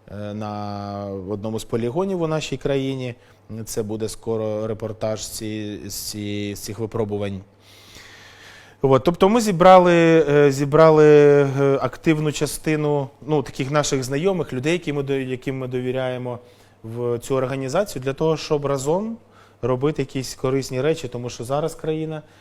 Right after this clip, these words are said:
е, в-, ну, опинилася у великій біді, і зараз ми тільки разом можемо зробити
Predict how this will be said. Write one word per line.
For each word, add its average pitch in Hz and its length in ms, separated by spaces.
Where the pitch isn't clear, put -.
е, - 20
в-, 113 960
ну, 131 180
опинилася 131 640
у 127 80
великій 139 320
біді, 107 400
і 101 160
зараз 123 420
ми 120 100
тільки 123 260
разом 151 440
можемо 135 440
зробити 127 720